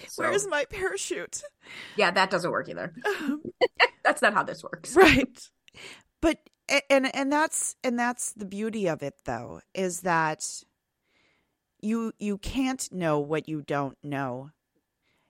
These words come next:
Speaker 2: And would we do things in life,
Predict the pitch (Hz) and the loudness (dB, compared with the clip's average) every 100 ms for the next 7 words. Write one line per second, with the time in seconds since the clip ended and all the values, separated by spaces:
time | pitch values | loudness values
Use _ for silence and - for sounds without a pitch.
0 | _ 185 180 170 165 165 - - _ _ | _ -2 0 0 -2 -6 -10 -12 _ _
1 | _ _ 185 175 214 196 220 180 185 208 | _ _ -10 2 4 4 -2 -2 0 0
2 | 240 - 214 185 175 160 156 160 165 135 | 0 -2 -2 -2 -4 -4 -4 0 0 0
3 | - - - | -6 -18 -20